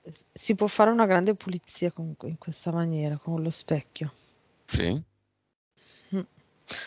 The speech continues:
Speaker 1: Cioè, si può, quello che abbiamo fatto noi oggi così,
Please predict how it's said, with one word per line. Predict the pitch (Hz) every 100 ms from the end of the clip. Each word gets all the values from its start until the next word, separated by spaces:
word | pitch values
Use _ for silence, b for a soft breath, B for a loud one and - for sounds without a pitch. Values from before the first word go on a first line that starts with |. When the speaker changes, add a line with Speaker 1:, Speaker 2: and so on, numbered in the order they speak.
| B
Speaker 1:
Cioè, | - 202
si | - 208
può, | 226 233 214 208 202 B B B B B B _ -
quello | - 254 254
che | 233
abbiamo | 208 208
fatto | 214 208 208
noi | 196 208
oggi | 196 180 185 -
così, | 196 185 170 175 165 180 226